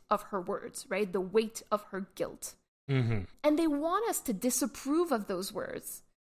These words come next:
Speaker 1: You know, she says that she should have believed him. But again, w-, what would she have done? Was she supposed to stay with him against her will? Or was she supposed to stay with someone who scared her? She's, like, sixteen or seventeen years old. She's a child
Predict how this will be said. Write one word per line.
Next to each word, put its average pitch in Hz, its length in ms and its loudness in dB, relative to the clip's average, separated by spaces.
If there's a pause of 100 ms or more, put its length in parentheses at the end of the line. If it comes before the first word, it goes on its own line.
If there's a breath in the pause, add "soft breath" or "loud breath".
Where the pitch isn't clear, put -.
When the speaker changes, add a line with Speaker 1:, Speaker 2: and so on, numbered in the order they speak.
(120)
Speaker 1:
You 220 100 0
know, 220 160 4
she 277 180 4
says 285 320 2
that 285 140 6
she 277 160 4
should 285 340 4
have 247 280 2
believed 247 440 4
him. 214 300 -2 (680)
But 311 240 6
again, 302 520 4 (100)
w-, - 200 -8
what 349 340 4
would 466 120 10
she 453 180 6
have 392 140 4
done? 339 340 4
Was 285 160 4
she 339 120 6
supposed 339 360 0
to 392 60 0
stay 262 240 2
with 302 160 -2
him 349 140 2
against 254 360 2
her 247 120 4
will? 277 400 4 (440 loud breath)
Or 269 240 8
was 277 220 2
she 339 80 4
supposed 330 400 0
to 262 80 -4
stay - 220 2
with 247 140 -4
someone 320 300 -2
who 240 120 -4
scared 190 360 -2
her? 381 320 -2
She's, 466 400 0
like, 523 260 0 (100)
sixteen 415 600 -2
or 415 80 0
seventeen 370 560 0
years 359 220 0
old. 381 300 -2
She's 320 280 0
a 349 80 -2
child 311 680 -2